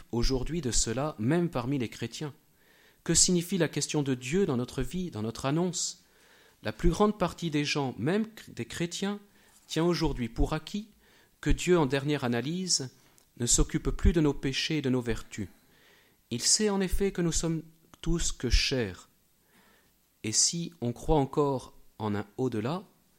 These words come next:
et en un jugement de Dieu, alors presque tous, nous présupposons en pratique que Dieu doit être généreux et qu'à la fin, dans sa miséricorde, il ignorera nos petites fautes. La question ne nous préoccupe plus.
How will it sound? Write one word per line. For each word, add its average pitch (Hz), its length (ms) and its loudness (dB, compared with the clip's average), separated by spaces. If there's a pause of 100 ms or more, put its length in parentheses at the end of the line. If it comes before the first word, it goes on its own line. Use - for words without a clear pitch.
(320)
et 110 100 -6
en 107 140 -2
un 107 120 -2
jugement 131 460 0
de 110 100 -4
Dieu, 151 480 -2
alors 147 460 -2 (640)
presque - 440 -4
tous, - 560 2
nous 110 120 -2
présupposons 139 840 -2
en 107 100 -4
pratique - 580 -8 (540)
que 120 80 -4
Dieu 120 180 -2
doit 117 220 -2
être 127 240 -4
généreux 165 600 0 (380)
et 110 100 -2
qu'à 101 140 -6
la 92 100 -6
fin, 131 400 -4 (120)
dans 98 120 -8
sa 98 160 -4
miséricorde, 107 800 -6 (640)
il 135 160 -2
ignorera 123 600 0
nos 113 120 -2
petites 123 400 -2
fautes. 165 440 4 (920)
La 143 120 2
question 147 440 -4
ne 131 80 0
nous 113 140 0
préoccupe 127 540 2
plus. 160 320 4